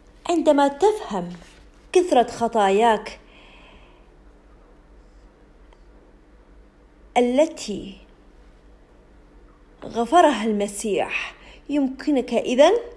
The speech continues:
أن تغفر لأخيك أو أختك عندما يخطئون إليك. نعم يا أصدقائي، إنه غير مستحيل. لقد أذل يسوع المسيح نفسه من أجلك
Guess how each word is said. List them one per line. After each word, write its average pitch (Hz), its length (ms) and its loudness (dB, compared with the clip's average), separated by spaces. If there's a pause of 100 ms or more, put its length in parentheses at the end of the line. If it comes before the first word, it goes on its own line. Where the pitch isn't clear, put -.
(840)
أن 262 200 -2
تغفر 254 380 0
لأخيك 214 680 -4 (220)
أو - 300 0
أختك - 440 -8 (1040)
عندما 196 380 -4
يخطئون 190 420 -10
إليك. 180 360 -12 (2000)
نعم 240 320 0
يا 214 100 0
أصدقائي، 214 560 -6 (380)
إنه 226 220 -4
غير 214 220 -6
مستحيل. - 480 -14 (600)
لقد 254 400 2
أذل 320 260 6
يسوع 240 560 4
المسيح 226 460 -4
نفسه 262 460 0
من 214 320 0
أجلك 240 680 -2